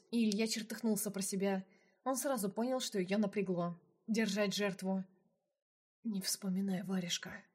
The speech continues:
сказал он тихо. «Не нужно, это никогда не повторится, я обещаю».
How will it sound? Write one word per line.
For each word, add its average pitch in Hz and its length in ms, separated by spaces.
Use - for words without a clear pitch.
сказал 196 400
он 190 140
тихо. 190 460
«Не 220 200
нужно, 190 520
это 214 200
никогда 190 440
не 175 100
повторится, 185 720
я 202 200
обещаю». 185 580